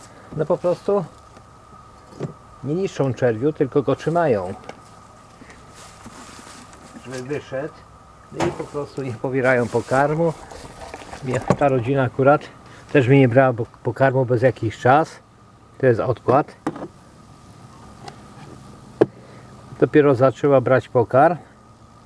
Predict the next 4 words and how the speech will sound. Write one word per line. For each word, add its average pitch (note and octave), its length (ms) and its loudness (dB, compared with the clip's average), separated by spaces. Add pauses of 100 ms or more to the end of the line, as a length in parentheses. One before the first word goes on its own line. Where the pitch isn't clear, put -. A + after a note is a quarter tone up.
(1500)
gdy D#3+ 240 4
jej E3 240 8
to C3+ 140 0
gniazdo C3+ 640 4